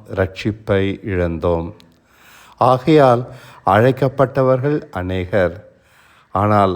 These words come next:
அவருக்கு உண்மையாக இருப்பவர்கள் மிகச்சிலர்தான். யார் மேல் அவர் கோபப்பட்டார்? அவருக்கு கீழ்ப்படியாதவர்கள் மேல். எபிரேயர் மூன்று பதினெட்டு.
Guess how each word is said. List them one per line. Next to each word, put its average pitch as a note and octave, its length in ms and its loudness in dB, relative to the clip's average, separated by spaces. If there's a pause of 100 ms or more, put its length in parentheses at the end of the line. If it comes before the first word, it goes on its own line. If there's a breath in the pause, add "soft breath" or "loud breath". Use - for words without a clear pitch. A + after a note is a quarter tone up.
(120)
அவருக்கு G2+ 580 -2
உண்மையாக B2+ 720 -2
இருப்பவர்கள் B2+ 720 -4 (360)
மிகச்சிலர்தான். D3 840 0 (340)
யார் E3 300 6
மேல் F3+ 240 4 (100)
அவர் B2+ 280 2
கோபப்பட்டார்? C#3+ 800 -2 (800 soft breath)
அவருக்கு G2+ 460 0 (100)
கீழ்ப்படியாதவர்கள் G#2 1120 0
மேல். F2 260 -4 (340)
எபிரேயர் G2+ 540 2
மூன்று G#2 440 0
பதினெட்டு. F2 560 -2